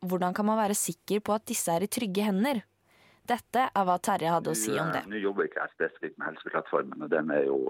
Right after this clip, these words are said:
Speaker 2: i hovedsak i Helse Midt, eh, per i dag da. Eh, men tanken er jo at det skal bli en, en nasjonal, eh, ting da. Eh, i forhold til lagring av data, når det er det offentlige som står bak, så er det jo en del regler,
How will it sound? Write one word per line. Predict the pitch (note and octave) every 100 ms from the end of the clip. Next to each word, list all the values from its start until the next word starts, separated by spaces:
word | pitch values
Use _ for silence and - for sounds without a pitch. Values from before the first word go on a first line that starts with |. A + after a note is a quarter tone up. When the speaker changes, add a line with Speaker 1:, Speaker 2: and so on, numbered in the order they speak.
| D2
Speaker 2:
i | C#2+
hovedsak | D2+ D#2 C#2+ C#2 -
i | C#2+ C#2 C#2+
Helse | - - -
Midt, | E2 _ - - -
eh, | D2 C2+
per | C#2+ C2+
i |
dag | C2 B1+ -
da. | - - D#2
Eh, | D2+ C#2+
men | D2 -
tanken | E2 - D2
er | C2 B1
jo | -
at | -
det | - -
skal | - C2+
bli | C2 B1+
en, | C2
en | C2+ C2+
nasjonal, | C2+ - C#2+ C#2 - A1+ B1
eh, | C2 C2+
ting | C#2 -
da. | - _ _ - - - - - - - - - - D#2
Eh, | D2+ D2+ D#2 D2+ C2+ _ _ - -
i | C3+ C3 -
forhold | A#2 C3 A2+ F2 -
til | E2
lagring | F2+ G#2+ A#2+ E2+ D#2+
av | D#2+ E2+
data, | F2+ - E2
når | D#2
det | E2
er | D#2+
det | F2
offentlige | - D#2+ - - -
som | -
står | D2+ D2+
bak, | D2 -
så | E2
er | E2+
det | D2
jo |
en | C#2+ D#2
del | D2+ D#2
regler, | E2 D#2 C2+